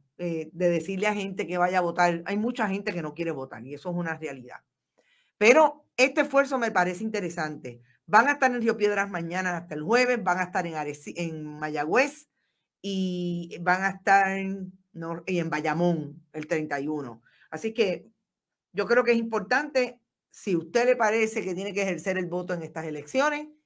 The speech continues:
hay oportunidad. Si no puede ir a la universidad, a nin-, a cualquiera de sus recintos, vaya a las diferentes jip. Gente, eso es todo por hoy. Son las cinco y treinta y dos.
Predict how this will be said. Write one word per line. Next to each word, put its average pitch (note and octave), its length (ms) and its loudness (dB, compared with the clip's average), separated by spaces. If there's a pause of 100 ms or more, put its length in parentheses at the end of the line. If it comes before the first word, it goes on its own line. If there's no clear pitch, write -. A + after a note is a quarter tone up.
(420)
hay G#3 220 8
oportunidad. F3 640 0
Si E3+ 100 -6
no E3+ 120 -4
puede A3 160 2
ir A#3 80 4
a A#3 60 10
la A#3 60 6
universidad, A3 720 0 (520)
a F3 100 2
nin-, F3 240 -2
a D3+ 100 0
cualquiera E3 380 0
de A3 120 2
sus A3+ 140 -6
recintos, B3+ 560 -2 (320)
vaya A3+ 580 6 (200)
a G3 100 4
las F3 140 2
diferentes F3 520 -2
jip. D3 300 -6 (1500)
Gente, B3+ 560 4
eso B3 140 4
es C4 80 6
todo C4+ 240 10
por A#3 180 6
hoy. G3 140 4
Son B3 200 0
las C4 160 4
cinco D4 260 -4
y - 40 -2
treinta B3+ 360 0
y G#3+ 80 0
dos. G#3+ 580 0